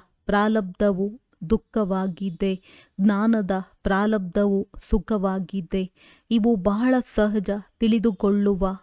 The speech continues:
ಮಾತುಗಳಾಗಿವೆ. ಜ್ಞಾನವು ದಿನವಾಗಿದೆ, ಅಜ್ಞಾನವು ರಾತ್ರಿಯಾಗಿದೆ. ಇದು ಸಹ ಯಾರಿಗೂ ತಿಳಿದಿಲ್ಲ. ಜ್ಞಾನವೆಂದು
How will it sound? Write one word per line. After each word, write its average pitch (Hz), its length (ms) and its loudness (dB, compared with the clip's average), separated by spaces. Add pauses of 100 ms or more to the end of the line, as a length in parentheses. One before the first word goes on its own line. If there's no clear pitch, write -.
(220)
ಮಾತುಗಳಾಗಿವೆ. 190 1160 -2 (500)
ಜ್ಞಾನವು 220 640 2 (360)
ದಿನವಾಗಿದೆ, 190 880 0 (420)
ಅಜ್ಞಾನವು 214 840 2 (360)
ರಾತ್ರಿಯಾಗಿದೆ. 190 1080 -2 (440)
ಇದು 226 220 2 (140)
ಸಹ 202 240 0 (360)
ಯಾರಿಗೂ 196 520 -2 (120)
ತಿಳಿದಿಲ್ಲ. 190 680 -2 (500)
ಜ್ಞಾನವೆಂದು 208 920 2